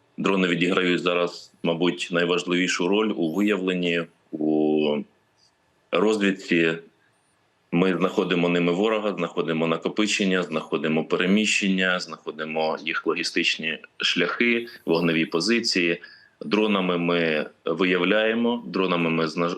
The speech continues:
е, знищуємо, вражаємо. І, скажімо, це на зараз, мабуть, найефективніша зброя, яка є на фронтах.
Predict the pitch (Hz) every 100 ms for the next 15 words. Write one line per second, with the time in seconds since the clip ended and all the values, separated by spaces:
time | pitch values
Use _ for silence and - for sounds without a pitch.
0 | - 78 76 78 90 98 - - 76 73
1 | 78 87 107 117 110 98 92 - - -
2 | _ _ - 90 87 85 82 80 95 87
3 | 85 85 80 - 98 90 82 - 90 90
4 | 101 90 82 - - _ _ _ _ _
5 | - 90 90 90 101 98 92 - 85 76
6 | 73 78 73 92 95 80 71 71 80 71
7 | 71 69 69 73 71 - 53 -